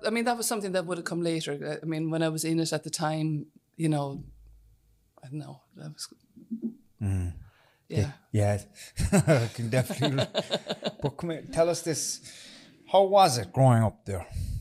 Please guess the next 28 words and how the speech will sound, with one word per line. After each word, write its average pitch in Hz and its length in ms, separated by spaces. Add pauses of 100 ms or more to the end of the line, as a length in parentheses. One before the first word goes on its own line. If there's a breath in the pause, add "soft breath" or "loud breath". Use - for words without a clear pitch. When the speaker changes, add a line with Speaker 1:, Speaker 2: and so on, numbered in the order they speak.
(380 loud breath)
Speaker 2:
Did 131 160
you 151 120
enjoy 156 340
life 151 320
growing 143 320
up? 160 220 (680)
Or 123 140
was 123 220
it, - 280 (140)
was 127 140
Speaker 1:
When, 240 220
Speaker 2:
it - 60
a, - 40
Speaker 1:
when 254 160
Speaker 2:
a 269 40
Speaker 1:
I - 40
look 254 100
Speaker 2:
difficult 139 280
time 139 280
for 104 120
you? - 40 (160)
Speaker 1:
Yeah, 190 160
when 202 180
I 247 120
look 247 260
back, 170 240 (720)
grey. 156 540 (200)
Speaker 2:
Yeah. 92 220